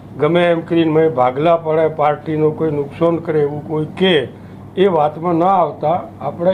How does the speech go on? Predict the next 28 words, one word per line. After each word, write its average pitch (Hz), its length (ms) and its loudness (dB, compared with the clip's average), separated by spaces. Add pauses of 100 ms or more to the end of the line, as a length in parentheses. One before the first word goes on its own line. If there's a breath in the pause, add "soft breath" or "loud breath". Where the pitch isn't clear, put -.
(160)
એક 208 260 4
થઈને 160 360 -4 (120)
જે 160 160 -4
સમર્થન 165 560 -2
આપ્યું 156 420 -4
છે 135 140 0 (380 loud breath)
તો 185 160 -4
ભારતીય 156 480 0
જનતા 165 420 0
પાર્ટીમાં 156 520 -4
બધા 151 300 0
તમે 160 280 -2 (520 loud breath)
લોકસભામાં 175 800 0
રહ્યા 170 260 4
જ 196 120 -8
છે, 120 200 -6 (480 loud breath)
પણ 214 260 -8
કોકના 220 420 2
કોક 208 280 0
માણસોએ 185 400 2
આડાઅવળું 180 500 4
વાતાવરણ 170 500 2
કર્યું, 190 340 2
આમ 160 140 0
છે 156 200 2
તેમ 160 300 -2
છે, 165 140 -4
બાકી 151 460 -4